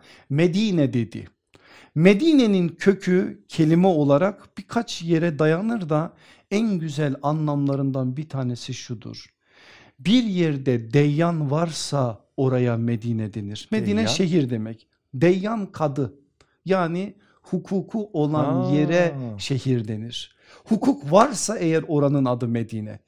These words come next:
Speaker 1: Hukuk yoksa orada Medine'den bahsedilemez. Allah Resulü sallallahu aleyhi ve selleme, sellem de cihana böyle bir işte
Speaker 2: Mesaj.
Speaker 1: örnek bıraktı,
Speaker 2: Hı hı.
Speaker 1: mesaj bıraktı. Ne yaptı Efendimiz sallallahu aleyhi ve sellem? Yesrib'i Medine kılarken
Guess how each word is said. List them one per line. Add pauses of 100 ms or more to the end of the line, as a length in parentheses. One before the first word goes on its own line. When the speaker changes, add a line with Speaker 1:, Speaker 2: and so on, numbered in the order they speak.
(300)
Speaker 1:
Hukuk
yoksa
orada (180)
Medine'den
bahsedilemez. (320)
Allah
Resulü
sallallahu
aleyhi
ve
selleme, (140)
sellem
de (320)
cihana
böyle
bir (100)
işte (140)
Speaker 2:
Mesaj.
Speaker 1:
örnek
bıraktı,
Speaker 2:
Hı
hı.
Speaker 1:
mesaj
bıraktı. (520)
Ne
yaptı
Efendimiz
sallallahu
aleyhi
ve
sellem?
Yesrib'i
Medine
kılarken